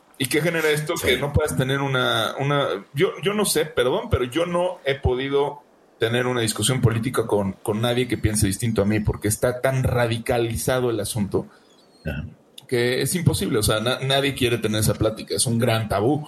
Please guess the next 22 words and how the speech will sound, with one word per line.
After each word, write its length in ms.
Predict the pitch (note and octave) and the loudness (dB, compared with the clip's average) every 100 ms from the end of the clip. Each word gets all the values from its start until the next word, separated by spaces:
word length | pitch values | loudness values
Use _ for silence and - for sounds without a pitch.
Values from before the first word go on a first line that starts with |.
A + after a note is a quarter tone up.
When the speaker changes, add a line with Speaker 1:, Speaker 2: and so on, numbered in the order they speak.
| - - - | -16 -20 -20
Speaker 1:
Se 160 | - G#2 | -2 0
convirtió 420 | G#2+ G#2 G2 C3+ | 0 -2 0 0
en 80 | D3+ | 0
un 60 | B2+ | 0
gran 140 | A2+ - | 0 2
tabú. 200 | E2+ E2 | 2 4
Speaker 2:
Ujú. 80 | D#2+ | 2
Speaker 1:
O 40 | |
sea, 400 | E2+ A2+ G#2+ - - | 2 2 2 -2 -2
todos, 560 | C#3+ C#3+ D3 - - - | 0 2 0 -4 -6 -2
este, 340 | A#2 G#2+ - | 0 2 0
de 60 | A2+ | 0
alguna 240 | A#2+ C3+ | 2 0
forma 260 | C3+ C3 C3 | 2 0 0
estamos 400 | B2+ A#2+ B2 A#2+ | 0 0 0 0
como 260 | A2 G2+ F#2 | 0 0 2
alimentándonos 960 | A2 A#2 A2+ A2 C3 C3 C#3 C#3 C3+ | 2 2 2 2 2 2 0 0 0
de 100 | A2 | 0
lo 120 | G#2 F#2+ | 0 -2
que 80 | |
está 140 | - C3 | 0 -2
ocurriendo, 600 | B2+ A#2+ A#2 B2 C#3+ F#3+ | 0 0 0 0 0 -2